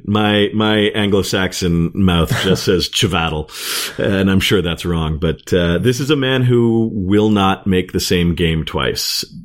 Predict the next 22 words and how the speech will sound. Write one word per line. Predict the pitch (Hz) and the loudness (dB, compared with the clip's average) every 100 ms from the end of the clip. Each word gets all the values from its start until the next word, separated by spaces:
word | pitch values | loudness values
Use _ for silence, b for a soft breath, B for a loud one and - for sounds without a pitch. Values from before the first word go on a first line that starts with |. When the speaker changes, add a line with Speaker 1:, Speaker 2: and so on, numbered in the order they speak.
| - | -2
Speaker 1:
even | 110 90 90 87 | 0 2 0 0
remotely. | 87 82 82 85 85 73 71 60 B B | 2 4 4 4 2 0 -2 -4 B B
Every | 113 113 123 | 0 0 -2
time | 123 107 101 98 | 0 0 2 2
you | 92 | 2
pick | - 92 | 0 0
up | 98 90 - | 0 -2 -2
a | - | -2
Vlada, | 82 85 85 82 78 - _ _ _ _ _ _ _ _ _ - - | -2 2 2 2 0 -4 _ _ _ _ _ _ _ _ _ -8 -4
a | |
Vlada | 117 92 80 76 | -4 -4 -6 -6
game, | 80 78 80 B B B | -4 -4 -6 B B B
uh, | |
I | 82 80 | -2 0
won't | 76 78 69 _ | 0 -2 -8 _
<laughs> | - | -6
tackle | 104 85 92 | -4 -2 0
the | |
last | 95 98 95 | 0 0 0
name | 107 104 | 0 0
again. | 107 107 B B | 0 -4 B B
Um, | - 107 104 | -2 0 0